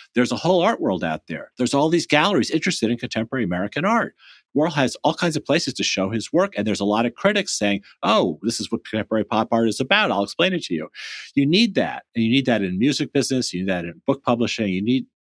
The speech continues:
all these industries to create an infrastructure so that people can come in and do their thing. And that's the big story in terms of the background of all the things we're talking about. These are not just geniuses who came along and said,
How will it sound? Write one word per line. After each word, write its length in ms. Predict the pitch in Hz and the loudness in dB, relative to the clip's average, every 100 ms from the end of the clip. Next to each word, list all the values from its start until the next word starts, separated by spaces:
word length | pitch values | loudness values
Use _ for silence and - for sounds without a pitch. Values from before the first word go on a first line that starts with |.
| - | -2
all 200 | 113 139 | 2 2
these 180 | 143 117 | 2 0
industries 460 | 117 117 - 101 | -2 -2 -2 -4
to 100 | - | -4
create 460 | - - 101 98 95 | -12 -6 -2 0 0
an 100 | 95 | -2
infrastructure 720 | 101 87 - 82 80 - 82 - - - | -4 -6 -6 -6 -6 -8 -12 -14 -20 -20
so 140 | - - | -6 -4
that 240 | 92 - | -4 -6
people 200 | - 170 | -4 -2
can 160 | 104 101 | -2 -2
come 220 | - 95 | -4 -6
in 80 | 90 | -4
and 140 | 87 | -4
do 120 | 92 | -2
their 200 | 92 87 | -2 -4
thing. 320 | 85 90 80 107 | -6 -8 -8 -4
And 100 | 117 | 0
that's 280 | 131 - - | 0 0 -6
the 60 | - | -6
big 280 | 78 104 - | 0 -2 -2
story 640 | - 101 101 95 92 85 - - - | -2 0 2 2 0 -2 -10 -20 -14
in 80 | 92 | -8
terms 260 | - 95 92 | -4 -4 -6
of 80 | |
the 80 | 90 | -12
background 540 | - 95 92 - 85 85 | -8 -6 -6 -4 -4 -4
of 60 | |
all 180 | 90 95 | -2 -2
the 60 | 90 | -4
things 200 | 92 - | -8 -10
we're 80 | |
talking 380 | 85 80 80 80 | -8 -8 -8 -12
about. 160 | 78 - - - - - | -20 -20 -20 -20 -20 -6
These 160 | 208 202 | -2 2
are 60 | |
not 180 | 151 139 | 2 2
just 220 | 120 - | 0 -2
geniuses 440 | - 120 131 107 95 | 0 2 0 -2 -4
who 100 | 87 | -4
came 220 | 107 98 | -2 0
along 360 | 92 90 95 | 2 2 2
and 100 | 85 | 0
said, 460 | - 98 87 85 82 | -2 0 0 0 -6